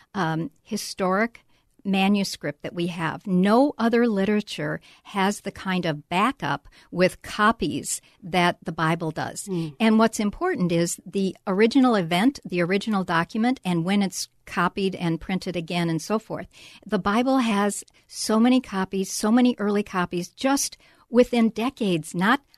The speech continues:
Speaker 1: hundreds and thousands of years like many of these ancient pieces. Then we have the Dead Sea Scrolls.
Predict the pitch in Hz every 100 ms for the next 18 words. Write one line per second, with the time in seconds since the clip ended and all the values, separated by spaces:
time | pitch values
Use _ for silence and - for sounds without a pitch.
0 | _ 254 269 233 175 185 175 196 208 240
1 | 240 - 160 170 170 - 165 - 196 214
2 | 180 165 165 156 - - - 165 - -
3 | - - - - _ 254 285 254 240 208
4 | 185 196 185 - 175 - 175 170 196 302
5 | -